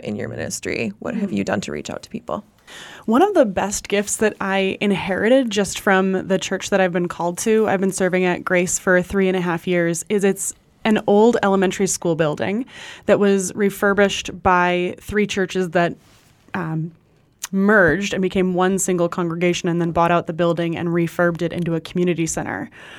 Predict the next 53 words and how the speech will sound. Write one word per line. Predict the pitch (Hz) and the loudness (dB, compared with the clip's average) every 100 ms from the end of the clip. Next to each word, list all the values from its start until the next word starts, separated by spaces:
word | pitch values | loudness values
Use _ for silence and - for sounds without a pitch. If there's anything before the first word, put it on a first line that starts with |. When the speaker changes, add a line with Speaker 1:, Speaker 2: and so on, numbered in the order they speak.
| - | -4
Speaker 2:
which | 240 233 | -2 2
means | 240 220 | 2 2
we're | 247 - | 2 0
already | 214 247 294 | 2 4 4
in | 254 | 4
a | |
building | 190 170 175 220 226 | 4 2 2 2 2
that | 185 | 0
is | 180 | 0
almost | 180 180 196 | 0 -2 -4
entirely | 180 185 180 185 175 | -6 -2 0 0 0
handicap | 175 170 175 170 165 | -2 -2 -2 -4 -4
accessible. | - 147 - - - - | -8 -8 -8 -8 -10 -10
Speaker 1:
Hmm. | 277 254 - 135 117 | -14 -14 -10 -6 0
Speaker 2:
So | 226 | 0
we | |
didn't | 226 254 | 0 0
have | 269 262 | -2 0
to | 247 | 2
worry | 226 233 | 6 6
about | 202 180 | 4 2
doing | 202 202 | 2 0
any | 185 180 180 | 0 0 0
building | 170 185 170 160 | 0 0 0 0
updates | 233 - 226 220 220 | -2 4 4 4 2
or | 185 | 0
about | 165 160 | 2 0
how | 185 | 0
to | 190 | 2
negotiate | 196 175 175 190 175 | 4 4 2 2 0
stairs. | - - 190 185 190 175 | 0 2 4 4 2 2
Like, | 185 - | -2 0
we | 196 | -2
have | 165 - | 0 0
elevators | - 202 190 180 175 | 2 4 4 2 2
already | 175 180 | 2 2
built | 175 175 208 | 2 2 2
in. | 180 - | 0 -2
Everything | 175 190 196 180 | 0 0 2 2
on | |
the | 180 | 0
first | 170 185 - | 0 -2 -4
floor | - 180 156 | -2 0 0
is | 175 | -2
flat. | - - 180 170 - | -8 -4 0 0 0
There's | 180 175 | -2 -2
handicap | 190 185 180 185 | -2 -2 -2 -4
parking | - 175 175 170 | 0 -2 0 -4
very | 165 165 | -4 -6
clearly | - 170 175 | -6 -4 -2
marked | 180 165 - 185 | 0 0 -2 -4
in | |
certain | 170 170 - | -4 -4 -6